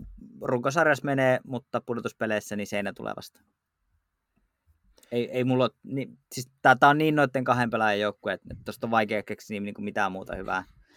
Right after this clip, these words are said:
Sit heitellään maalivahtia bussi alle, kun puolustetaan ihan päin helvettiin, niin kyllä,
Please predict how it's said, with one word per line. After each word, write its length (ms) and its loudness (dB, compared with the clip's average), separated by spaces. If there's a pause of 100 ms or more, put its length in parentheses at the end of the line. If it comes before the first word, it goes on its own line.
(200)
Sit 160 -6
heitellään 400 4
maalivahtia 560 -2
bussi 280 -8
alle, 240 -6
kun 100 -20
puolustetaan 440 -6
ihan 160 -8
päin 160 -8
helvettiin, 440 -12
niin 100 -16
kyllä, 140 -12